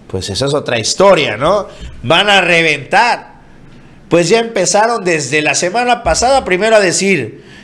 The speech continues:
"Van a ver cuántos acarreados". No han llegado ni una persona todavía a, al Ángel para empezar a marchar, y ellos dicen que ya hay cientos de acarreados,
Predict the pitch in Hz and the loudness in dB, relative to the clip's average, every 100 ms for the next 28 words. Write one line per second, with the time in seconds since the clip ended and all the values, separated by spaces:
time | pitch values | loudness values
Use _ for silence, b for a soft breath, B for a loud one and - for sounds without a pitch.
0 | B B B - 240 277 277 247 254 247 | B B B 0 2 2 2 4 4 2
1 | 233 240 240 226 - 156 135 110 101 - | -2 -2 -2 -2 -2 -2 -4 -4 -6 -8
2 | - - - - - - - 170 302 311 | -14 -14 -16 -20 -20 -20 -4 2 2 4
3 | 285 294 294 285 285 285 285 277 269 214 | 4 6 6 6 4 0 2 2 2 2
4 | 190 - 277 254 - 233 240 220 240 220 | 2 4 4 4 2 4 4 4 4 2
5 | 202 277 - B B B - 156 147 156 | 0 -4 -10 B B B -2 -2 2 2
6 | 185 233 214 175 175 170 160 151 151 214 | 4 2 0 -2 0 0 0 0 2 2
7 | 226 196 156 247 254 269 262 233 262 202 | 2 -2 0 0 2 2 2 0 -2 -2
8 | 196 226 226 214 233 226 208 175 143 143 | 0 0 0 -2 -4 -4 -2 -2 -2 -4
9 | 131 160 175 160 | 0 2 2 0